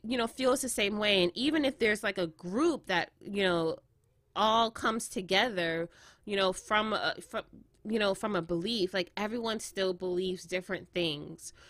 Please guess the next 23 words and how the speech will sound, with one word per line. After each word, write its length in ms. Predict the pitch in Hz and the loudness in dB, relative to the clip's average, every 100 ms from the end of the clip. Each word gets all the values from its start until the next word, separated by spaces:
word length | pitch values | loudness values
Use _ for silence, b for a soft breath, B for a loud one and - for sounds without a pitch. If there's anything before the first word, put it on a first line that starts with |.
| B B | B B
right? 340 | 185 180 175 - | 2 4 4 2
Um, 580 | 180 180 165 165 165 190 _ _ _ _ _ - | 0 2 0 -2 -6 -12 _ _ _ _ _ -2
and 160 | 240 233 | -2 0
so, 400 | 226 190 175 175 b b _ | 2 4 4 -2 b b _
uh, 380 | 190 170 160 156 - | 0 2 2 0 -4
not 220 | 190 202 | 4 4
everyone's 360 | 233 233 220 220 | 4 2 0 -2
going 280 | 190 190 190 | 0 2 2
to 240 | - 175 | 2 2
a 100 | 156 | 2
hundred 280 | 202 196 196 | -2 -4 -2
percent 320 | 196 214 185 - _ - | -4 -4 -4 -8 _ -6
agree 560 | 185 180 190 196 175 - | -4 -4 -4 0 0 0
on 220 | 170 160 - | -4 -4 -6
every 240 | 190 180 | -8 -6
single 380 | 170 - 180 170 | -8 -4 -2 -2
little 240 | 170 156 147 | -4 -4 -6
thing, 440 | 196 180 143 156 | -2 -2 -2 -6
you 100 | 196 | -2
know 80 | 196 | 0
what 80 | 185 | 2
I'm 120 | 170 | 0
saying? 400 | 170 170 165 170 | 0 -2 -2 -4